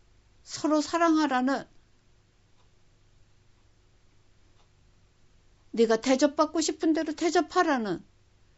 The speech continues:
그 말씀대로 살도록 쉬지 않고 가르치시고, 훈계하시고, 책망하시고,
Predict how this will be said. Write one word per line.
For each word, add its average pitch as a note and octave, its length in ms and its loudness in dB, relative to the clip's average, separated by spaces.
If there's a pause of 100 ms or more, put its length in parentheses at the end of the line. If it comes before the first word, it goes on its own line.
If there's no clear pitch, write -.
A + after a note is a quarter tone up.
(320)
그 F4+ 360 8 (720)
말씀대로 C4+ 1300 4 (1400)
살도록 C#4+ 920 0 (1400)
쉬지 G4+ 600 6
않고 F4 560 4 (400)
가르치시고, C#4 1000 2 (420)
훈계하시고, C#4+ 1080 6 (280)
책망하시고, C#4+ 1080 4